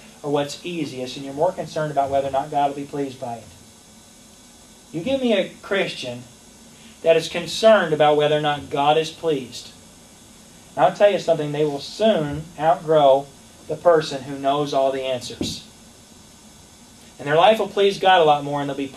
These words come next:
profitable. God is not looking for intellectual genius Christians that have mastered knowledge. Doesn't need 'em.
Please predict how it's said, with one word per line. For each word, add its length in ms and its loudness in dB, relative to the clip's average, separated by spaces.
profitable. 580 0
God 200 6
is 120 0
not 220 4
looking 320 0
for 380 2
intellectual 640 2
genius 500 -6
Christians 760 -2
that 240 4
have 240 0
mastered 640 -2
knowledge. 680 0
Doesn't 320 0
need 220 -4
'em. 140 -2